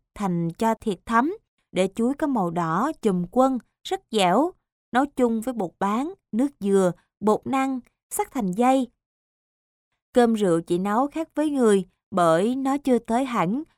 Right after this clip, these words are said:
vẫn còn độ dẻo của nếp. Nhưng nước thì nồng lắm rồi. Chị bán thêm bịch sông Nam khô, kèm túi nang mực để người ta mua về, tự vò cho mát. Bà Ba ngồi trên đòn,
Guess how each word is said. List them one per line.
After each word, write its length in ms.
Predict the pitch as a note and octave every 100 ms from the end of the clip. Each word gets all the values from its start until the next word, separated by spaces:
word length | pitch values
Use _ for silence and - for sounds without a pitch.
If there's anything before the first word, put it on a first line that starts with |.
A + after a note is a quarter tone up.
| _
vẫn 180 | A#3 C4
còn 260 | B3+ G3+
độ 180 | F#3+ F3
dẻo 320 | F3+ F#3 E3
của 180 | G3 F3+
nếp. 280 | G3 C4 E4 _ _ _ -
Nhưng 280 | G#3+ G3+
nước 280 | G3 C#4 F#4 _ _ -
thì 280 | G#3+ G3
nồng 280 | F#3 G#3 G3
lắm 200 | G3 A#3+
rồi. 380 | D#4 C4+ A3 G3+ - _ _ -
Chị 100 | F3
bán 240 | G#3 B3+
thêm 540 | B3 A3 G#3 G3+ G3
bịch 180 | F#3 F3+
sông 360 | - - B3 A#3+
Nam 220 | A#3+ A#3
khô, 360 | - B3 B3 A#3+ _ _ _
kèm 360 | - G#3 G3 F#3
túi 260 | - A#3 C#4+
nang 300 | D#4+ B3+ A#3
mực 180 | G#3+ - _ _
để 160 | - F3+
người 180 | A3+ G#3
ta 240 | - G3+
mua 280 | G3+ G#3 G#3+
về, 320 | G3+ G3 F3+ F3 _ _
tự 240 | - F3+ E3+
vò 380 | F#3 G3 F#3 F3+
cho 160 | G#3
mát. 340 | G3+ A3+ D4 E4+ _ _ _ _ _ _ _ _ _ _ _ _ _ -
Bà 180 | A3+ A3
Ba 360 | A#3+ B3 A#3+
ngồi 360 | A#3 A3+ G#3 G3
trên 240 | G3 A3+
đòn, 320 | A3+ G#3 G3+